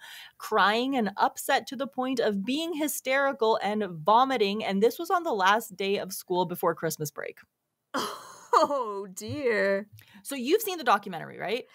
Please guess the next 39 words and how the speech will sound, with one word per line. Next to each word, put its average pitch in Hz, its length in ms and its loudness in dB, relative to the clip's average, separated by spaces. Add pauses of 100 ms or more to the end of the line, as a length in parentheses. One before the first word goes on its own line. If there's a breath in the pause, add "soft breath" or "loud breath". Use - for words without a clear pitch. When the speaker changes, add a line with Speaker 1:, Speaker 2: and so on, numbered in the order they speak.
(240 loud breath)
Speaker 2:
I 233 120 4
have, 185 460 -2
yes. - 640 -8
Speaker 1:
Okay, 233 380 2
so 220 280 0
it's 226 420 2
a 220 160 0
three-part 240 480 0
series 208 400 0
for 214 100 0
those 185 240 -2
of 185 80 -4
you 190 140 -4
who 196 120 -2
don't 165 280 -2
know. 160 300 -4 (300 loud breath)
Um, 165 520 0
it 254 240 0
has 175 720 2
a 190 100 0
lot 170 420 0
of 170 380 -2
footage 165 640 -4
of 165 320 2
some 170 300 -2
of 165 140 -4
the 175 100 -2
videos 170 540 -4
that 160 180 -2
he 202 260 -4
made, 185 460 -2 (340 loud breath)
both 208 300 4
including, 175 720 -2
um, 160 340 -2
what 165 340 -2
he 175 240 -12
did 156 240 -6
to 170 100 -10
Junlin 160 560 -6